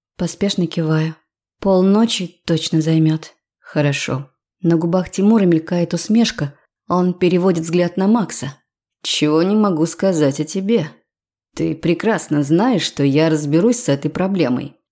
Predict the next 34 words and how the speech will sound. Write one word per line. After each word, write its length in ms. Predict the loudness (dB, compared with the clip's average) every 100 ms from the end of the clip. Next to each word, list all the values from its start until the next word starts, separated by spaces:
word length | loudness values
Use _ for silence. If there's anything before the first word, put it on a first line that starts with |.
| _
цедит 540 | -12 -2 0 0 -2 0
мой 180 | 2 4
муж. 520 | 4 2 -2 -10 -14 _ _ _ 0
«Начни 440 | 0 2 0 0
с 100 | 0
малого. 540 | 0 2 2 0 -2 -12 _ _ -4
Перестань 560 | 0 0 -2 0 2
бесцеремонно 720 | 2 0 0 2 4 4 2
врываться 500 | 2 2 0 -2 -2
в 20 | 0
мой 200 | 2 0
кабинет. 600 | -2 0 2 0 -2 -14 _ _ -2
Иначе 520 | 2 2 0 0 2
визиты 500 | 2 2 2 -2 -4
в 80 | -2
Гаран 420 | -2 0 0 0
для 140 | -2
тебя 340 | -2 -2 0 -2
тоже 320 | -4 -6 -4
станут 460 | -6 -4 -4 -4
проблемой». 600 | -2 0 0 -2 -4 -12 _ _ _ _
Макс 460 | -2 0 0 -4 -2
явно 420 | 0 2 4 2
хочет 320 | 0 -4 -4
что-то 340 | -4 -4 -2 -4
ответить. 600 | -2 0 0 -2 -10 -18 _ _ -6
Я 180 | -2
вижу, 320 | 2 2 2 -2
как 200 | -4 0
он 140 | 0
с 80 | 0
силой 360 | 0 2 4
сжимает 500 | 2 4 4 4 2
челюсти 680 | -4 0 0 0 -2 -6 -6